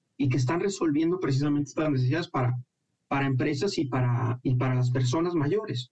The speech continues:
¿no? Em, nos podemos seguir, eh, em,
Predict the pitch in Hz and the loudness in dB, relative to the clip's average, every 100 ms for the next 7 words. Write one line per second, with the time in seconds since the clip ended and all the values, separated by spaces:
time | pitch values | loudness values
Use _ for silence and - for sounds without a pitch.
0 | - 143 247 - _ _ _ - 135 135 | -2 0 -2 -6 _ _ _ -4 0 2
1 | 131 127 127 131 135 131 131 123 - _ | 2 2 2 2 2 0 -2 -6 -16 _
2 | - 165 143 123 160 180 196 - 156 165 | -4 -2 -2 -2 0 0 0 0 0 2
3 | 185 190 - _ - 147 139 135 131 127 | 0 -2 -8 _ -4 0 0 0 0 0
4 | 123 - 135 139 127 127 123 123 127 120 | -4 -4 -2 0 2 2 2 2 2 2
5 | 120 | 0